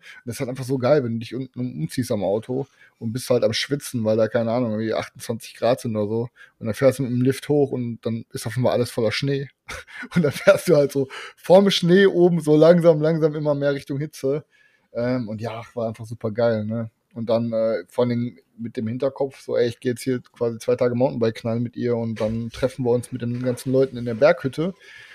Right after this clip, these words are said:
und machen einfach ein paar Tage richtig geile Zockerei. Ähm, ja, genau, dann sind wir halt, äh, dann Mittwochmorgen auch losgefahren in Italien, sind, haben noch auf einer,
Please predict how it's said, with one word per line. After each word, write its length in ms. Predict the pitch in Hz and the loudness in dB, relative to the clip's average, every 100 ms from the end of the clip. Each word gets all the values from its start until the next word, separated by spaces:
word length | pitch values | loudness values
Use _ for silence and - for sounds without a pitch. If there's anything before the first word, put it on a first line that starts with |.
| - | -10
und 240 | - 127 127 | -4 -2 0
machen 220 | 131 135 | -2 -4
einfach 220 | 120 127 | -6 -6
ein 140 | 131 - | -8 -2
paar 180 | 139 | 0
Tage 220 | 135 139 131 | 2 0 0
richtig 300 | 135 - - | -6 -8 2
geile 200 | 135 131 | 2 2
Zockerei. 640 | - - 131 131 147 170 - _ _ - - _ _ - | -4 -6 0 2 2 0 -6 _ _ -20 -20 _ _ -6
Ähm, 440 | 110 113 110 120 | -6 -4 -6 -6
ja, 180 | 147 269 | -2 0
genau, 320 | 160 185 139 | 2 2 2
dann 160 | 120 113 | 0 -4
sind 140 | 131 | -2
wir 100 | 135 | 2
halt, 200 | 139 143 | 2 2
äh, 160 | 131 135 | 0 -2
dann 380 | 131 127 123 113 _ _ - | -2 -4 -6 -10 _ _ -10
Mittwochmorgen 720 | 139 151 143 147 139 139 143 | -8 -4 -6 -2 4 4 4
auch 120 | 123 | -2
losgefahren 580 | 135 160 - - 156 160 | 0 -4 -4 -2 0 0
in 160 | 160 | -2
Italien, 720 | 156 - 156 165 165 165 160 | -4 -2 0 0 0 -2 -4
sind, 140 | 139 143 | -4 0
haben 180 | 147 147 | 0 0
noch 180 | 139 | -2
auf 260 | 113 127 - | 0 0 0
einer, 360 | 139 135 131 | 0 2 2